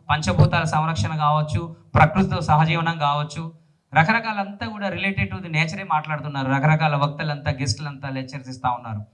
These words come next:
అయితే నేను చెప్పబోయేది ఏంటంటే, ప్రకృతి అంటే ఏంటి అంటే పంచభూతాలు. పంచభూతాలు అంటే ఏంటిది? నింగి, నీరు, నిప్పు, గాలి, ఆకాశం. ఈ ఐదుని పంచభూతాలు అన్నాము.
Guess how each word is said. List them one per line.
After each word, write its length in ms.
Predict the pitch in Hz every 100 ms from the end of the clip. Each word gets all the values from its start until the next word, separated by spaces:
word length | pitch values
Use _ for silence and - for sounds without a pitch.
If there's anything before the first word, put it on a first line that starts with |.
| _ _
అయితే 220 | 160 202
నేను 300 | 196 165 220
చెప్పబోయేది 520 | 220 208 196 190 180 160
ఏంటంటే, 680 | 151 131 127 135 165 - - _ -
ప్రకృతి 760 | 165 165 262 262 247 208 - -
అంటే 220 | 165 196
ఏంటి 300 | 170 170 165
అంటే 480 | 131 113 120 - - _ _ _ _ _
పంచభూతాలు. 800 | 156 165 202 165 170 147 123 143 135 - - _ _
పంచభూతాలు 680 | 190 214 233 226 220 214 196
అంటే 280 | 190 165 175
ఏంటిది? 500 | 175 170 185 190 -
నింగి, 380 | 147 160 196 196
నీరు, 280 | 175 175 175
నిప్పు, 400 | 165 156 - 208 147
గాలి, 260 | 143 160
ఆకాశం. 520 | 131 120 135 123 113 - _ _ _ _
ఈ 140 | 143 156
ఐదుని 460 | 151 196 214 214
పంచభూతాలు 720 | 220 156 160 185 165 165 170
అన్నాము. 520 | 156 147 143 214 -